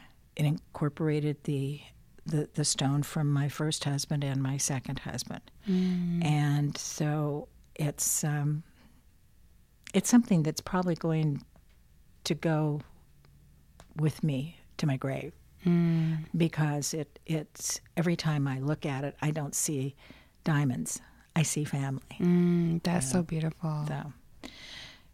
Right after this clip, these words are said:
Speaker 1: and of course, photos of families and
Speaker 2: Yep.
Speaker 1: things that way.
Speaker 2: Mm-hmm.
Speaker 1: But that's about it for
Speaker 2: Mm,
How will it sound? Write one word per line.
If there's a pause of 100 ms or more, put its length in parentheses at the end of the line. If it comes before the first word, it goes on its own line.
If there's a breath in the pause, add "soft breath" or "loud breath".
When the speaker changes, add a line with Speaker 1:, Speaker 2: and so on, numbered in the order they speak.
(140)
Speaker 1:
and
of
course,
photos
of
families
and
Speaker 2:
Yep. (280)
Speaker 1:
things
that
way. (180)
Speaker 2:
Mm-hmm. (100)
Speaker 1:
But
that's
about
it
for
Speaker 2:
Mm,